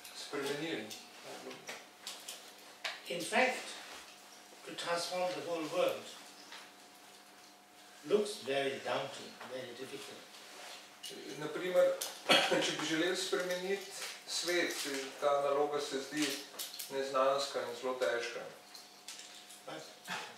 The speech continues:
Speaker 2: if you really look kind of, uh,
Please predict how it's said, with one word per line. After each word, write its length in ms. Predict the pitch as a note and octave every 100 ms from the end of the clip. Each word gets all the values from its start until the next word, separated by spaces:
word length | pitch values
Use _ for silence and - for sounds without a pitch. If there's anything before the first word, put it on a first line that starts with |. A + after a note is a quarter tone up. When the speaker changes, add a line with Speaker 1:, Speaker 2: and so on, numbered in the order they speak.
| - -
Speaker 2:
if 140 | D3+ F3
you 80 | F3
really 360 | A3 A3+ G3+ F3
look 180 | F3+ - - - - - - - - D3
kind 220 | D3 C3+
of, 100 | C3 -
uh, 200 | B2 A2+